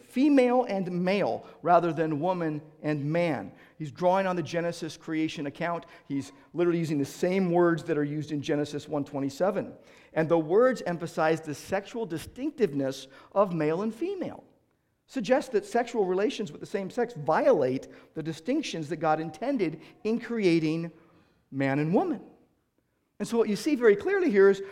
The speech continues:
Paul rejects homosexuality as contrary to the created order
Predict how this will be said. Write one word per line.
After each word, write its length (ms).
Paul 260
rejects 340
homosexuality 800
as 160
contrary 880
to 220
the 80
created 500
order 600